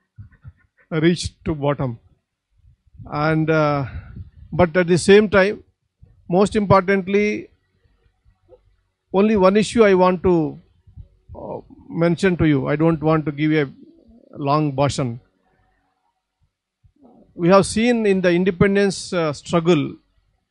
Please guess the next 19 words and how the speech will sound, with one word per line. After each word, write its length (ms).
the 560
struggle 380
was, 320
uh, 320
led 240
by 380
all 280
lawyers. 440
You 100
take 260
any 380
national 340
level 220
leader, 340
freedom 300
fighter, 400
from 180
Mahatma 420
Gandhi 540